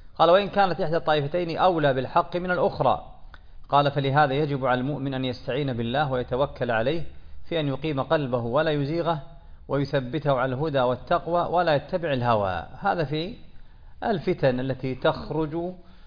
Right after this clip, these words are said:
وتنزل بالمسلمين ويتنازع فيها المسلمون، وكل طائفة معهم شيء من الحق، كما أن معهم شيئا من الباطل، وذاك يحتار الإنسان. فالغالب أنه،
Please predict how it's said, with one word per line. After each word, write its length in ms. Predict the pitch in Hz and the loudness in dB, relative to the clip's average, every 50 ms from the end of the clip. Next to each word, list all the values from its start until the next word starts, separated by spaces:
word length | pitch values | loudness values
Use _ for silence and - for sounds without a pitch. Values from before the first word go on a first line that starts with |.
| - - - | -20 -16 -4
وتنزل 1700 | - 135 143 147 147 147 151 - - - - - - - - 160 156 143 131 131 127 120 117 117 113 156 - 170 170 165 147 135 139 135 135 | 2 4 4 6 6 4 2 0 -4 -8 -14 -18 -18 -16 -12 -8 -4 -2 0 0 0 0 -2 -2 -4 -4 -4 -4 -2 -2 -2 -2 -2 -2 -2
بالمسلمين 840 | 139 170 165 151 143 - - 147 143 143 151 165 175 180 202 - - - - - - - - - - - - | -2 -2 -2 -2 -4 -4 -2 -2 0 0 0 -2 -4 -6 -8 -10 -14 -18 -18 -18 -18 -18 -18 -18 -18 -6 0
ويتنازع 640 | 143 147 143 147 147 147 165 170 160 139 147 139 127 | 2 2 2 2 2 2 4 4 4 4 4 2 2
فيها 360 | 113 165 156 139 135 131 131 | 0 0 0 0 0 0 0
المسلمون، 800 | 180 170 151 143 - - 147 147 143 156 175 180 180 180 - - - - - - - - - - - - - - - | -2 -2 -4 -4 -4 -4 -2 -2 0 0 0 -2 -2 -4 -6 -10 -14 -18 -20 -20 -20 -20 -20 -20 -20 -20 -20 -10 0
وكل 520 | 143 147 147 147 - 214 214 190 170 160 156 | 2 2 4 4 4 2 2 4 2 0 0
طائفة 460 | - 151 123 156 156 170 175 - 175 | 2 0 0 0 -2 -4 -6 -6 -4
معهم 440 | 151 143 151 160 139 151 151 143 123 | -2 0 2 2 2 2 0 0 -2
شيء 220 | - 160 151 147 | -2 -2 -2 -2
من 100 | 139 131 | -2 -2
الحق، 400 | 123 - - 139 - - - - - - - - | -2 0 0 0 0 -2 -8 -18 -18 -18 -8 -4
كما 220 | 170 160 156 151 | -2 0 0 0
أن 140 | 147 143 143 | 0 0 0
معهم 280 | 147 139 135 135 127 | 0 0 0 -2 -2
شيئا 420 | 113 - 147 143 143 147 160 - - - - - - - - - - - - - | -2 -4 -4 -2 -2 -2 -4 -4 -8 -14 -20 -20 -20 -20 -20 -20 -20 -20 -14 -6
من 180 | 127 135 139 139 | -4 -2 0 0
الباطل، 540 | 127 120 120 131 131 120 - - 104 95 - - - - | 0 2 6 6 6 6 4 0 -6 -8 -10 -14 -12 -6
وذاك 280 | 120 127 139 143 139 147 | -4 -2 0 0 0 0
يحتار 440 | 147 139 - - - 170 165 151 139 | -2 -2 -2 -2 0 2 2 2 2
الإنسان. 460 | 131 131 123 - 147 143 127 117 113 - - - - - - - - - - - - - - - - | -2 -4 -4 -2 0 0 0 -2 -4 -8 -14 -16 -16 -18 -18 -18 -18 -20 -18 -20 -20 -20 -20 -20 -10
فالغالب 1200 | - - 135 139 143 143 139 - - - - - - 156 160 160 143 180 208 220 220 220 - - | -2 0 2 4 4 2 0 -2 -8 -14 -18 -4 -2 -2 0 2 4 6 6 6 6 4 0 0
أنه، 560 | 170 180 175 170 160 151 151 170 185 190 190 | -2 -2 0 0 -2 -2 -2 -2 -4 -6 -8